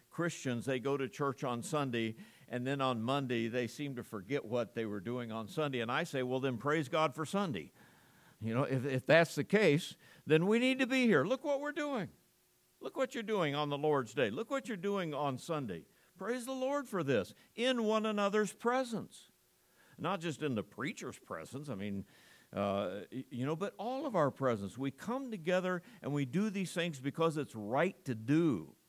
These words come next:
It's the thing we should do. I remember, um, one older writer saying, "You know, why,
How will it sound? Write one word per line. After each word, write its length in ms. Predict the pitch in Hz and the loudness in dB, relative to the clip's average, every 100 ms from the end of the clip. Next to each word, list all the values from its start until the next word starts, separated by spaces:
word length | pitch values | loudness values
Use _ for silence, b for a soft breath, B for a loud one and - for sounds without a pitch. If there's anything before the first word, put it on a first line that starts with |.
| b b b b | b b b b
It's 200 | 139 - | -4 -2
the 100 | 139 | -4
thing 280 | - 170 160 | 0 0 2
we 160 | 139 | 0
should 600 | 110 - 196 220 160 90 | 0 -2 0 2 0 -2
do. 380 | 113 123 80 71 - _ b b b b b _ | 2 2 0 -6 -20 _ b b b b b _
I 100 | 117 | -2
remember, 640 | 135 127 131 131 117 107 - b b b b - | 0 0 0 0 0 0 -4 b b b b -4
um, 400 | 104 98 92 80 - 104 107 - 113 - _ - 117 110 - | -2 0 -2 -6 -16 -18 -20 -20 -20 -20 _ -20 -20 -20 -14
one 340 | 107 110 127 120 | -2 2 2 2
older 400 | 120 131 123 113 | 2 2 2 0
writer 460 | 107 127 127 110 | 4 4 4 2
saying, 440 | 101 151 131 120 101 B B B _ | 0 0 2 2 -2 B B B _
"You 100 | 143 | 0
know, 100 | 151 | 0
why, 520 | 127 139 165 214 208 | 2 4 6 4 2